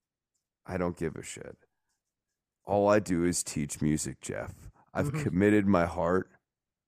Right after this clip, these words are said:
Speaker 1: my spirit, and my hands to one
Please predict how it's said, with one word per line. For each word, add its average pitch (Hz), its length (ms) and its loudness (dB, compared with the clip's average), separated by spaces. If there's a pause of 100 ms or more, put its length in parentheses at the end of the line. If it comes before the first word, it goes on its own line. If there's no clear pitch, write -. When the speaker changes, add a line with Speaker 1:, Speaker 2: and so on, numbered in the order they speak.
(500)
Speaker 1:
my 90 100 -8
spirit, 67 580 -2 (380)
and - 100 -6
my 95 80 -2
hands 73 760 -6 (1160)
to - 80 -2
one 69 640 0